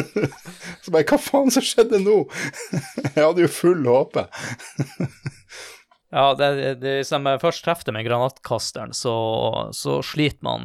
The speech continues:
Speaker 2: eh.
Speaker 1: Ja, da er du, da går du ut med en gang. Da er det ned, rett ned for telling.
Speaker 2: Ja, og det, som sagt, jeg synes det er veldig kul fiende, men den fienden her er faktisk inspirert ifra en, eh, åttitallsanime som heter Bubblegum Crisis,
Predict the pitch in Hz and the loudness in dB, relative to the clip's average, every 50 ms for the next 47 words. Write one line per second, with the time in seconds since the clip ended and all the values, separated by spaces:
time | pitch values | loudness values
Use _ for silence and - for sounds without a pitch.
0 | 120 - 120 120 120 110 - _ _ _ _ _ _ _ - 117 117 120 117 117 | -4 -4 -4 -4 -6 -8 -14 _ _ _ _ _ _ _ 2 2 4 4 4 4
1 | 117 117 113 107 101 95 90 90 90 90 98 107 107 101 101 98 92 87 87 92 | 4 4 4 4 2 2 2 2 0 0 0 0 0 0 0 0 0 0 0 -2
2 | 90 - - 95 90 95 95 90 92 - - - - - - - 107 92 90 87 | -4 -4 -6 -6 -6 -4 -4 -4 -4 -6 -8 -12 -20 -16 -8 -6 -2 -2 -2 -2
3 | 87 82 82 78 78 78 80 82 90 90 95 - - 107 104 - - 85 80 - | -2 -4 -4 -4 -6 -6 -8 -10 -8 -8 -6 -4 -4 -6 -6 -6 -8 -8 -8 -8
4 | 90 87 92 - - - - - _ _ _ - - - - - - _ _ _ | -8 -8 -6 -8 -8 -10 -14 -20 _ _ _ -20 -20 -20 -20 -20 -20 _ _ _
5 | _ _ - 160 147 147 - 147 156 139 135 135 135 131 123 123 127 123 120 - | _ _ -6 -4 -4 -2 -2 0 0 2 2 2 2 0 0 -2 -4 -8 -8 -10
6 | - 123 139 135 - - 143 131 127 - 151 135 - 139 131 139 131 127 - - | -4 -4 -2 -2 -2 -2 -2 -2 0 -2 -4 -4 -2 0 0 0 0 -4 -8 -8
7 | - 156 135 113 - - 147 147 151 135 120 113 98 - 143 143 151 160 143 - | -6 -6 -6 -6 -6 -4 -4 -4 -2 -2 -4 -4 -4 -6 -4 -2 -2 -2 -2 -4
8 | - - 214 220 170 127 127 127 131 127 - - 170 - - 143 - - - 156 | -6 -6 -4 -4 -2 -2 -2 -2 -2 -2 -4 -6 -8 -8 -8 -10 -10 -10 -10 -8
9 | 143 - - - - - 156 156 156 180 185 156 - - - - 127 - - - | -6 -6 -8 -6 -2 -2 -2 0 0 0 0 0 0 -4 -8 -10 -10 -8 -4 -2
10 | 139 139 139 131 - - _ _ _ _ _ _ - 147 127 120 - - 170 170 | -2 -2 -2 -4 -8 -14 _ _ _ _ _ _ -8 -6 -6 -4 -4 -4 -4 -4
11 | - 190 - 185 180 180 - - - 196 190 185 165 131 117 113 113 113 - - | -4 -2 0 0 0 0 -2 -6 -6 -4 -4 -2 -2 -2 -4 -6 -6 -6 -6 -8
12 | - 135 120 113 120 139 147 143 - - 139 127 120 117 110 - 170 175 147 131 | -8 -8 -8 -6 -4 -4 -4 -4 -4 -2 0 0 0 0 -2 -2 -2 -2 -2 -4
13 | 117 110 127 117 113 117 - - - 165 170 180 170 - - - - - - - | -4 -2 -4 -4 -4 -6 -10 -6 -2 -2 -2 -2 -2 -6 -8 -8 -8 -10 -12 -12
14 | - - | -12 -12